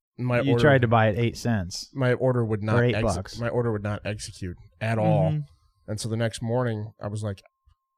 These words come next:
Speaker 1: "Okay, it's eight thirty, the market opened," and then, like, it's going up, and I'm like, "Why is my order not executing?" I didn't put any l-, market limits on it, so I was like, "Just buy it.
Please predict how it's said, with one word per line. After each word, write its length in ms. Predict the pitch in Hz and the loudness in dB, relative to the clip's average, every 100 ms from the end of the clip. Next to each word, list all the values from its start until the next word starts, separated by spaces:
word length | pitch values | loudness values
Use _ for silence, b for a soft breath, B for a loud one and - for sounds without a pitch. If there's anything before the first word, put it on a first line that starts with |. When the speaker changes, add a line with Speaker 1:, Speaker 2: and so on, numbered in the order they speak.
| - | -14
Speaker 1:
"Okay, 340 | 110 156 127 123 _ - | -6 -4 -4 -8 _ -14
it's 100 | 98 | -10
eight 120 | 101 | -6
thirty, 300 | 156 175 147 - | -4 -4 -6 -8
the 60 | 98 | -8
market 280 | 110 - | -6 -6
opened," 380 | 113 107 120 139 - _ _ _ _ | -8 -8 -10 -12 -18 _ _ _ _
and 100 | 107 | -10
then, 120 | 104 104 | -8 -6
like, 280 | 95 92 _ _ _ _ - | -8 -10 _ _ _ _ -14
it's 180 | 110 | -12
going 300 | - 135 135 113 | -4 -2 -2 -2
up, 320 | 135 131 113 - | 0 0 -2 -8
and 100 | 107 | -8
I'm 80 | 107 | -8
like, 200 | 92 - _ _ | -10 -16 _ _
"Why 200 | 107 107 | -10 -6
is 140 | 110 110 | -6 -6
my 100 | 104 | -6
order 280 | 101 107 | -6 -6
not 160 | 104 95 | -8 -10
executing?" 600 | 101 113 110 - 104 110 117 _ b b b b b b b b b b b - | -10 -10 -10 -14 -14 -14 -18 _ b b b b b b b b b b b -8
I 100 | 127 | -2
didn't 180 | 143 147 | -2 -2
put 160 | 147 | -4
any 140 | 135 135 | -4 -6
l-, 160 | 107 107 | -8 -8
market 300 | 123 131 127 | -8 -6 -6
limits 280 | 110 104 98 | -8 -8 -6
on 220 | 135 170 | -4 -4
it, 140 | 113 - | -4 -6
so 100 | 120 | -8
I 40 | |
was 100 | 110 | -6
like, 180 | 107 - | -8 -10
"Just 180 | 139 - | -14 -12
buy 200 | 139 247 | -8 -8
it. 160 | - | -8